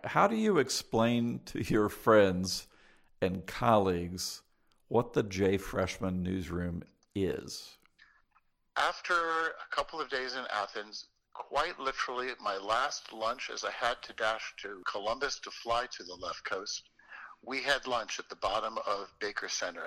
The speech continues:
Speaker 2: and J Fresh was sketched out on the back of a napkin. I only wish I had that napkin.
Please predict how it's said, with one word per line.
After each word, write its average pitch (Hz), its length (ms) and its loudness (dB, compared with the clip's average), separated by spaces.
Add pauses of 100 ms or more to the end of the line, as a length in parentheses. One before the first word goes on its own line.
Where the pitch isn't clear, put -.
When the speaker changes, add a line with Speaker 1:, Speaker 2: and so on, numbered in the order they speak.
(100)
Speaker 2:
and 101 140 -6 (180)
J 131 240 -4
Fresh - 600 -2 (640)
was 101 280 -2
sketched - 600 -2
out 98 260 0 (260)
on 107 120 -2
the 101 100 -8
back 107 320 0
of 101 80 -10
a 95 140 -10
napkin. 92 500 -4
I 104 100 -2
only 101 240 -6
wish 104 300 -4
I 87 100 -2
had 131 400 0
that 104 240 -2
napkin. 101 460 -6